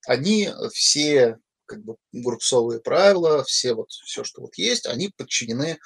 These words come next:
ну, одной механике, уни-, ну, как бы, единой, универсальной. Уникальные правила, ну, да, вот я вот сразу могу вспомнить. Гурпс хоррор,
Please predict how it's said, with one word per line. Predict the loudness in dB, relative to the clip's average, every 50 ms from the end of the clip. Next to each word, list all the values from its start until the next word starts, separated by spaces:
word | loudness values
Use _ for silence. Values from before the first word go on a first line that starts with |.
| -20 -20 -20 _ _ -10 -8
ну, | -6 -6 -4 -2
одной | -2 -2 0 2 4 4 4 4 2 -2 _ _ _ -16
механике, | -16 -8 -4 -2 -2 -2 -2 -4 -4 -4
уни-, | -4 -4 -6 -6
ну, | -6 -6 -6 -4
как | -6 -6 -6
бы, | -8
единой, | -8 -8 -4 -2 0 0 0 0
универсальной. | 0 -2 0 2 2 2 2 0 -2 -4 -4 -8 -12 -16 _ _ _ -20 -12 -4
Уникальные | 0 2 2 2 4 6 6 6 6 4 0 -2 -2
правила, | 0 2 4 4 4 4 4 2 0 0 0
ну, | 0 0 0 -2 -4 _
да, | -6 -2 2 2 4 2 2 -2 _ -8
вот | -6 0 2
я | 2 2
вот | 2 -2 -8 -18 _
сразу | -10 -2 2 6 6 6 6 4 2
могу | -2 -4 -4 -4
вспомнить. | -6 -2 -2 -2 0 -2 -2 0
Гурпс | 0 0 2 2 0
хоррор, | 2 4 6 6 6 6 4 2